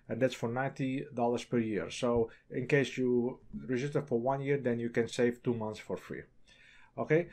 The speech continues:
so let's say you want to go to the monthly subscription, you make enroll in course,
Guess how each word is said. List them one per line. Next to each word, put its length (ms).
so 560
let's 160
say 140
you 160
want 240
to 100
go 220
to 100
the 100
monthly 300
subscription, 640
you 200
make 260
enroll 460
in 180
course, 480